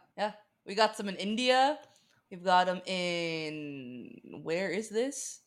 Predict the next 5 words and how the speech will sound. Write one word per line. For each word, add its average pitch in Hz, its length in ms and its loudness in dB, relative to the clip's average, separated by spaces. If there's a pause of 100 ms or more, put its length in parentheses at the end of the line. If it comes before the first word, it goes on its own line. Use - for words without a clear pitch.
(140)
Still 349 320 6
India. 180 580 4 (300)
In 202 200 2
Manipur 247 840 10
and 185 800 2